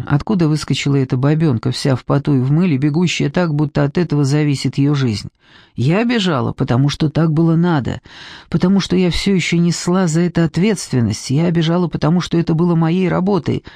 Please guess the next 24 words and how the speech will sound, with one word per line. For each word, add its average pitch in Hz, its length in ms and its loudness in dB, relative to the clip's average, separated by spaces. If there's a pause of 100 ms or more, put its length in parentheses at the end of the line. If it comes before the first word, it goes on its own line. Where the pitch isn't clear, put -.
(140)
доставить 156 640 0
эти 135 200 0
документы. 127 680 0 (640)
Зная, 196 460 2
что - 180 -2
меня 180 300 2
ждёт, 170 300 0
другие 165 360 2
на 170 80 2
моём 175 300 2
месте 180 320 0
уже 175 160 0
перестали 175 520 0
бы 165 120 2
надрываться 165 680 0
и - 20 2
остановились 170 720 0
выпить 175 320 0
стакан 160 420 0
воды. 165 380 0 (540)
Я 170 220 2
была 156 280 2
практически 160 720 -2
обезвожена. 123 720 0